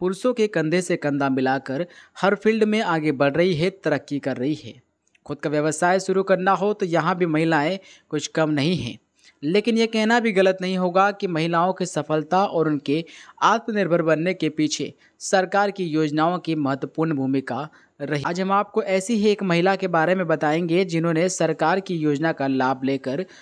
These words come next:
स्वयं का रोजगार स्थापित किया और आज समाज में सम्मान के साथ अपना जीवन और अपना व्यापार कर रही।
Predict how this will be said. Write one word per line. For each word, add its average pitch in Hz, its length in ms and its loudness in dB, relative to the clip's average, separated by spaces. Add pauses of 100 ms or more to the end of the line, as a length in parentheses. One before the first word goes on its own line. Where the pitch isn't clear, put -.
(120)
स्वयं 202 380 4
का 190 140 0
रोजगार 143 480 2
स्थापित 127 460 -4
किया 139 360 -2 (340)
और 135 100 2
आज 143 180 2
समाज 165 480 2
में 208 200 -2
सम्मान 165 520 -2
के 165 160 -4
साथ 147 300 -2 (420)
अपना 160 300 2
जीवन 151 440 0 (280)
और 156 120 4
अपना 143 440 -2 (320)
व्यापार 165 440 2
कर 120 180 -8
रही। 117 120 -8